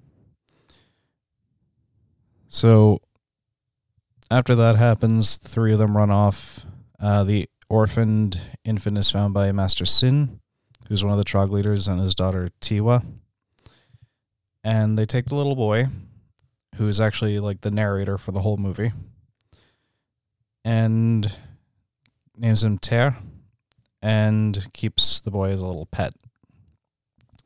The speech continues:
I mean, she's very careful not to hurt him, but her parents have kind of, you know, <laughs> you know,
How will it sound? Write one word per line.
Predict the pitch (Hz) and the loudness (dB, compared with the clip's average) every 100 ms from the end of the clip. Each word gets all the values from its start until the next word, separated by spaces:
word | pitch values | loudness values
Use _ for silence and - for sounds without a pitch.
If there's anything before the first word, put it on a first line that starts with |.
| - _ _ _ _ _ _ | -20 _ _ _ _ _ _
I | 113 | -2
mean, | 113 113 | 0 2
she's | 110 117 | 2 2
very | 135 131 | 4 2
careful | - - 113 117 | 0 -2 0 2
not | 113 101 | 0 0
to | 95 | 0
hurt | 101 101 | 0 0
him, | 110 107 90 | 0 0 0
but | 98 92 - _ _ _ _ _ | 0 0 -4 _ _ _ _ _
her | 101 101 | -4 -2
parents | 113 107 101 | 0 0 0
have | 104 98 | -4 -2
kind | 104 | 0
of, | 101 98 - - | 0 -2 -6 -10
you | 104 | -6
know, | 95 90 78 - - - | -6 -6 -10 -16 -20 -20
<laughs> | - _ - - - | -20 _ -12 -12 -10
you | 107 | -6
know, | 98 | -4